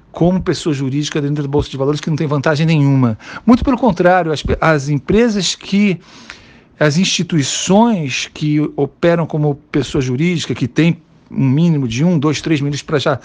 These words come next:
começar a operar em bolsa, elas têm que ter um, funcionários que vão se dedicar a, aquelas operações, cuidar desse dinheiro, que é um dinheiro significativo, tem que ter conhecido o mercado, tem que ser especializados.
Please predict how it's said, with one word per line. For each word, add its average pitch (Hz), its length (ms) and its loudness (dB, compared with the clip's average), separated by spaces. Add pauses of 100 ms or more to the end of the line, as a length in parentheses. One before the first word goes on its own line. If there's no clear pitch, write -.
(240)
começar 151 440 0
a 160 40 2
operar 135 320 -2
em 123 60 -2
bolsa, 160 520 0 (480)
elas 302 240 4
têm 214 140 0
que 175 120 -4
ter 156 380 0
um, 170 480 -2
funcionários 165 800 0
que 156 140 -4
vão 143 200 -2
se 147 140 -4
dedicar 147 640 0 (640)
a, 143 360 -2
aquelas 143 320 0
operações, 151 600 -2
cuidar 139 240 -2
desse 131 220 -4
dinheiro, 135 300 -2
que - 80 -6
é - 20 -2
um 139 40 -2
dinheiro 127 260 -2
significativo, 156 960 -2 (480)
tem 180 140 4
que - 60 -10
ter 180 140 2
conhecido 160 400 2
o 160 40 0
mercado, 151 420 0
tem 135 180 -4
que 127 80 -4
ser - 80 -6
especializados. 170 1040 0